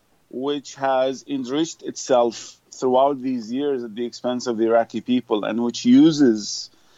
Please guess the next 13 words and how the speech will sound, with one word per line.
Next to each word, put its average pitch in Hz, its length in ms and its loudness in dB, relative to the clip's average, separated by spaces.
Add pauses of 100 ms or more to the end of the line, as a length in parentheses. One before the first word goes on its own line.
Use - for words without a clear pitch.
(100)
state - 380 0
institutions 120 1080 -2 (120)
to 117 480 4 (280)
pile 135 320 4
up - 220 -2 (240)
its - 180 -10
income, 120 520 -2
of - 160 -6
course, 135 260 2
is 120 140 2
afraid 151 420 2
of 123 80 4
losing 135 640 0